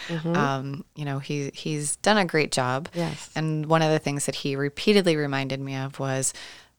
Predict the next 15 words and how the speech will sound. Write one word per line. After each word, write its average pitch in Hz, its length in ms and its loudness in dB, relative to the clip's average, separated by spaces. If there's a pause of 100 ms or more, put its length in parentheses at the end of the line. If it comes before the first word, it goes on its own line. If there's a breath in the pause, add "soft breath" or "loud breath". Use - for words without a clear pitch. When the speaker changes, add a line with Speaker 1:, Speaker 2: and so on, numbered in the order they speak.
(220)
Speaker 2:
"My 160 400 6
job 147 440 4
is - 320 -2
to 147 200 -2
make 139 480 -2
you 175 240 -2
look 135 480 -2 (320)
as 135 280 -2
good - 320 -4
as 147 160 0
I 147 120 0
can 135 540 -6
in 139 260 -4
your 131 260 -6
clothes, - 680 -2